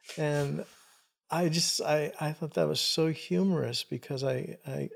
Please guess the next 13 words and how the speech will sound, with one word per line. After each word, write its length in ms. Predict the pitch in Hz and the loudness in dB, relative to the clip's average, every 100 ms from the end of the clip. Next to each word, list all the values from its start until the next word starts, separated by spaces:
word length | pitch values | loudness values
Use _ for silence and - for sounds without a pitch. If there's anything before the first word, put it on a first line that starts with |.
| 571 | -10
I 40 | 143 | -12
can't 420 | - 175 165 156 | -6 0 2 2
imagine 880 | 143 135 135 143 147 143 135 120 123 _ _ _ _ _ _ _ | 0 0 0 2 2 0 -4 -6 -10 _ _ _ _ _ _ _
anyone 480 | 151 147 143 135 131 | -2 0 2 2 0
who's 320 | 123 147 131 - | -2 -4 -2 -2
lived, 760 | 135 135 143 139 131 135 - 185 - _ _ _ 131 | 0 4 6 4 0 -6 -10 -14 -20 _ _ _ -8
uh, 320 | 127 120 123 - | -8 -8 -10 -10
a 100 | 127 | -12
full 880 | - - - 143 143 139 135 143 - _ _ _ - | -10 -14 2 4 6 4 2 -2 -8 _ _ _ -4
life 880 | 131 131 123 120 127 - - - _ _ _ _ _ _ _ _ _ _ _ | -2 0 -2 -4 -8 -14 -20 -20 _ _ _ _ _ _ _ _ _ _ _
not 260 | 143 131 - | -4 -2 -2
having 420 | 139 131 131 123 | -2 -2 -2 -4
regrets. 880 | 117 117 131 147 147 - - - - | -8 -6 -2 -2 -2 -8 -4 -4 -4